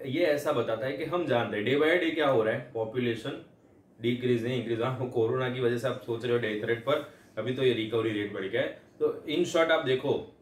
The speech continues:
अगर आप हर फ़ाइव या टेन ईयर्स के, टेन ईयर में देखो तो आप देखो कि इन-, ये इंक्रीज हो रही है पॉपुलेशन कंटिन्यूअसली वर्ल्ड लेवल पे। इंडिया में तो हो ही रही है बहुत,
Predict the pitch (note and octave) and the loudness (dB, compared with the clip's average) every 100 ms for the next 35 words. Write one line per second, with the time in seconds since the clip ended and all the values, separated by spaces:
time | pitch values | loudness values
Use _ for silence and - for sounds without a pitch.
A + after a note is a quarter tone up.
0 | - G#2+ C3 B2+ - - _ _ _ A#2+ | -10 0 2 2 0 -10 _ _ _ -2
1 | B2+ B2+ A#2+ A#2+ A#2+ B2+ B2 A2+ A#2 A#2 | 0 0 0 2 2 0 -2 -2 -2 -2
2 | A#2 B2 - C3 D3+ - - - A2+ A#2 | -4 -8 -4 -4 -4 -10 -20 -8 -4 -2
3 | B2 B2 G#2+ G#2+ C#3 C#3 D#3 C3+ C3+ C3+ | 0 0 -2 -4 -6 -2 -2 0 -2 -2
4 | C3+ C3+ D3+ D3+ D3 C#3+ D3 C3+ B2+ C#3+ | -4 -2 -2 -2 -6 -8 -6 -6 -6 -4
5 | C#3 C3+ A#2+ C#3 C3+ A2+ G#2 F#2+ - G#2+ | -2 0 0 2 2 2 0 -4 -8 -6
6 | G2+ A2 G#2+ A2+ A#2 A2 G#2+ A2 C#3+ B2+ | -4 -6 -6 -4 -4 -4 -2 4 4 4
7 | G2+ F#2+ G#2+ B2+ C3 B2+ B2+ C3 C3 G#2+ | 0 0 -2 0 0 0 2 2 2 0
8 | G#2+ G#2 A#2+ - | 0 0 -2 -4